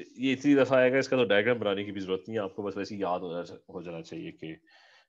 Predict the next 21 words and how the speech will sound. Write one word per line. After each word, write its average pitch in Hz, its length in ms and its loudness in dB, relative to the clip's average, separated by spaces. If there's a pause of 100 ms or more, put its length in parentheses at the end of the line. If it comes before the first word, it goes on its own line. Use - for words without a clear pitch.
(140)
नेगेटिव 117 320 4
इलेक्ट्रोड 135 380 2
पे 135 80 2
क्या 135 140 2
होगा, 127 220 4
कॉपर 113 320 0
आयंस 110 200 0
इलेक्ट्रॉन 101 440 -4
गेन 92 240 -4
करेंगे, 110 420 -2
और, 87 400 -4
अ, - 120 -16 (500)
पॉजिटिव 98 320 -4
इलेक्ट्रोड 104 360 -6
पे 107 80 -6
क्या 101 160 -6
होगा 98 280 -2
कि 90 420 -8 (760)
copper 107 260 4
would 107 260 2 (320)
dissolve। 82 320 -4